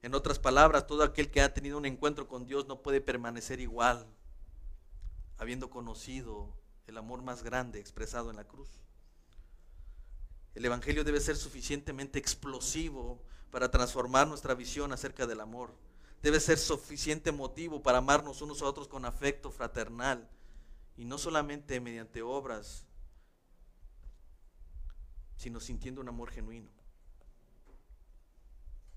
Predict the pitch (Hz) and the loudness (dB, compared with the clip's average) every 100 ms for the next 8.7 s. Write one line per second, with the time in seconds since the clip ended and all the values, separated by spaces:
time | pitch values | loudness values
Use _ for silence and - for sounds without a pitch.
0 | - - - - - - - - - - | -10 -10 -10 -12 -12 -14 -16 -18 -18 -20
1 | _ - - - - - - - _ - | _ -20 -20 -10 -8 -8 -14 -20 _ -4
2 | 139 143 147 143 135 156 135 135 139 139 | 4 6 8 8 6 4 4 6 2 0
3 | - 120 117 113 131 131 127 135 135 117 | -4 -6 -4 -6 -8 -6 -4 -4 -4 -4
4 | 123 131 131 131 127 123 131 107 110 110 | 2 2 4 0 -2 -10 -10 -12 -12 -12
5 | 104 - - 98 98 101 - - - - | -12 -12 -10 -10 -10 -10 -10 -8 -10 -12
6 | - - - - - - - - - 117 | -14 -18 -20 -20 -18 -14 -12 -8 -8 -6
7 | 120 127 135 156 147 160 151 147 147 143 | -2 2 4 2 0 -4 0 2 0 -4
8 | 135 139 139 131 127 135 135 | -6 -4 -4 -4 -4 -4 -6